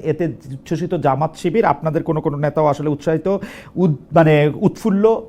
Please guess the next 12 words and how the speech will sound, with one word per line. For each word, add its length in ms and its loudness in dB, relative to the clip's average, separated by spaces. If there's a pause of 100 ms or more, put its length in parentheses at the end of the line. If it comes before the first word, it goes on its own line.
সরকারের 420 4
উপদেষ্টারাও 1040 4
এদের 260 4
মধ্যে 180 0
থেকে 160 0
কেউ 180 2
কেউ 140 4
আছেন 260 6
যে 80 2
এতে 180 2
খুবই 240 2
উৎফুল্ল। 640 0